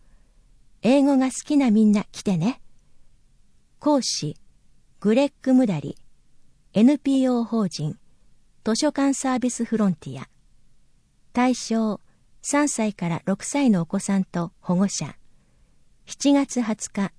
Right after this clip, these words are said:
土曜、午前十時から十一時。定員、親子十組、無料です。申し込み締め切り、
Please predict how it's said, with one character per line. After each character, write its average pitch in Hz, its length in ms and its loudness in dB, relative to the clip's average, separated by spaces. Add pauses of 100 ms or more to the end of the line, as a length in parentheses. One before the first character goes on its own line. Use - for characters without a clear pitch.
土 185 140 0
曜、 180 320 -2 (500)
午 294 200 4
前 220 220 4
十 254 240 0
時 196 140 -2
か 156 140 -6
ら 143 240 -8
十 220 200 2
一 202 280 -2
時。 - 220 -12 (1000)
定 240 260 4
員、 226 280 4 (480)
親 269 300 2
子 - 280 -8 (320)
十 208 140 -2
組、 143 420 -6 (600)
無 196 140 4
料 226 200 2
で 202 140 -2
す。 - 180 -12 (640)
申 269 160 6
し - 100 -6
込 262 140 0
み 247 100 4
締 - 140 -2
め 220 120 2
切 - 180 -6
り、 175 160 -4